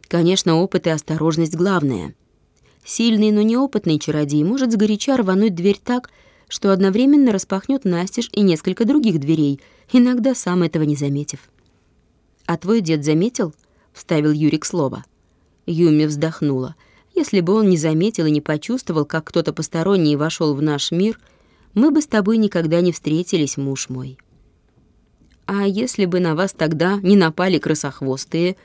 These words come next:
с ядом начал Юрик, но, одумавшись, махнул рукой: «Ладно уж, замнём. Слушай, а что ты чувствуешь, когда открываешь дверь?» «Тяжесть. Что чувствует человек, когда поднимает над головой камень или бревно?» Юми пожала плечами. «С дверью то же самое,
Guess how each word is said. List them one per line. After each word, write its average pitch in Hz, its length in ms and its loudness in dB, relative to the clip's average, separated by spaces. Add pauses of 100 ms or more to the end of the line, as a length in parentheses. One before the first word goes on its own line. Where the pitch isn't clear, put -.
(240)
с - 140 -12
ядом 151 440 0
начал 143 320 -2
Юрик, 143 440 -2 (460)
но, 269 220 2
одумавшись, 175 640 -2
махнул 147 440 0
рукой: 147 380 0
«Ладно 147 320 -4
уж, 131 100 -4
замнём. 135 500 -4 (440)
Слушай, 202 460 -2
а 147 100 -8
что 262 160 -6
ты 349 100 -6
чувствуешь, 147 540 -2
когда 147 260 -6
открываешь 156 520 -4
дверь?» 156 340 -8 (920)
«Тяжесть. - 560 -2 (380)
Что - 240 0
чувствует 165 480 2
человек, 170 420 -2
когда 165 240 -2
поднимает 165 640 2
над 156 120 2
головой 165 360 2
камень 180 440 2
или 147 120 0
бревно?» 143 500 0 (540)
Юми 254 340 4
пожала 180 380 0
плечами. 165 560 0
«С 165 80 -4
дверью 285 320 2
то 294 120 0
же 294 100 0
самое, 165 520 0